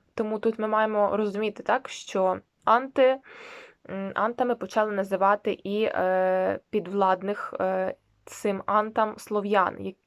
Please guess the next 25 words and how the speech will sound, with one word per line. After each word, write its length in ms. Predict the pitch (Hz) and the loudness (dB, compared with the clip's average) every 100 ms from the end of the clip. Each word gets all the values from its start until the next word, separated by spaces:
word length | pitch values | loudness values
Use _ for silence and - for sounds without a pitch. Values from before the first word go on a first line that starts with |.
| _ - | _ -14
біля 400 | 175 196 190 196 - | -6 -2 -2 -2 -10
яких 640 | 196 190 190 - 277 285 | -14 -12 -12 -6 -6 -4
вони 200 | 220 208 | -4 -4
біля 180 | 180 190 | -4 -4
себе 340 | - 214 208 | 0 0 0
об'єднували, 840 | - 180 180 214 233 156 165 165 - | -2 -4 -2 2 2 0 -8 -8 -8
так? 280 | - 208 - - - - - - - | -6 -6 -8 -16 -14 -14 -16 -20 -10
Тобто 300 | 202 - 190 | -8 -4 -4
водночас 540 | 208 240 359 330 269 | -2 2 2 2 -2
самі 240 | - 262 269 | -2 -2 -2
слов'яни 560 | - 220 196 190 226 | -4 -4 2 2 2
поступово 640 | 233 208 - 185 226 233 226 | -2 -6 -10 0 2 4 2
витіснили 800 | 208 233 240 196 202 196 185 185 | 4 2 2 -2 -6 -4 -4 -4
колишніх 720 | - 214 208 208 196 202 - | 0 2 2 0 -6 -10 -2
ірано-аланських 1000 | 202 196 196 - 196 202 196 - 185 196 | 2 2 2 0 2 2 0 -4 -6 -2
завойовників, 840 | 214 214 220 185 180 190 208 226 | 0 0 2 2 0 -2 -2 -2
витіснили 560 | 208 240 208 202 202 196 | 2 2 2 -4 -4 -4
військову 460 | 196 - 196 190 - | -6 -6 -6 -4 -6
еліту, 500 | 185 170 175 - 302 - - - - - | -4 -4 -4 -4 -6 -10 -14 -14 -16 -6
і 120 | 247 | -2
від 200 | 233 190 | -2 0
яких 400 | 208 214 269 294 | 0 0 -2 -2
успадкували 760 | - - 196 - 190 202 233 220 | -4 -4 -4 -4 0 4 6 4
назву 580 | 190 202 208 202 190 - | 4 6 4 2 -4 0
анти. 460 | 190 190 185 - | 0 0 -4 -12